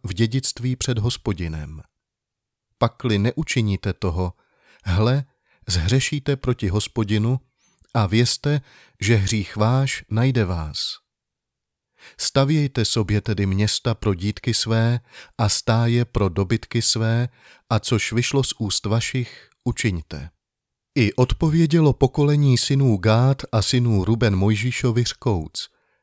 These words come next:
Služebníci tvoji učiní, jakž Pán náš rozkazuje. Dítky naše a ženy naše, dobytek náš a všecka hovada naše tu zůstanou v městech Galát.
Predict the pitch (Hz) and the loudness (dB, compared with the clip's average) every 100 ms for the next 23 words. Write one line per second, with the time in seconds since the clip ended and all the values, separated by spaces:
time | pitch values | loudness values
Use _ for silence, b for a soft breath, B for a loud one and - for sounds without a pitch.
0 | _ _ - 110 104 143 147 151 - 143 | _ _ 2 2 4 2 2 0 0 0
1 | 135 135 110 - - 139 135 135 139 - | 0 2 0 -2 -2 0 2 2 0 0
2 | 110 98 - - 120 127 131 131 127 - | 0 0 -2 -2 0 4 4 2 0 0
3 | 127 - - 98 80 78 80 - _ _ | -2 -2 -2 -4 -4 -8 -8 -14 _ _
4 | _ _ _ _ 110 113 123 - 135 131 | _ _ _ _ -2 -2 -2 0 2 2
5 | - 135 127 110 98 107 127 120 92 - | 0 -2 -2 -2 0 0 0 0 0 -2
6 | 92 80 B B B B 104 117 139 - | -6 -8 B B B B 0 2 2 -2
7 | 104 110 92 90 - - 101 - 143 - | -4 -2 -2 -2 -4 -4 -4 -2 -4 -2
8 | - 104 131 135 110 92 87 - 92 87 | -2 0 2 0 0 0 -2 -4 -6 -6
9 | b b b - 95 123 127 - 135 139 | b b b -2 0 0 0 0 0 2
10 | 135 113 98 117 127 - 127 120 123 92 | 0 0 0 2 0 0 -2 0 0 -2
11 | 80 73 | -4 -8